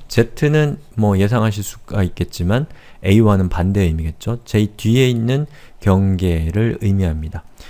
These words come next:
그리고 거기에 점이 세 개가 붙어있기 때문에 요것 하나, 둘, 세 개에서 요렇게가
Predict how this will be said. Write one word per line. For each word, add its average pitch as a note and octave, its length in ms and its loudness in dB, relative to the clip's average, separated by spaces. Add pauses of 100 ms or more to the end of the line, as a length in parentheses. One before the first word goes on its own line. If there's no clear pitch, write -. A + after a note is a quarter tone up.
(200)
그리고 A#2 240 4
거기에 G#2+ 480 4
점이 B2+ 480 2 (100)
세 A#2 280 0
개가 A2 360 2
붙어있기 - 440 -2
때문에 F2 500 -4 (340)
요것 G#2+ 480 -2
하나, G2 340 0 (180)
둘, F2 260 -2 (120)
세 F#2+ 280 -2
개에서 F2 500 -2 (100)
요렇게가 A2+ 1000 0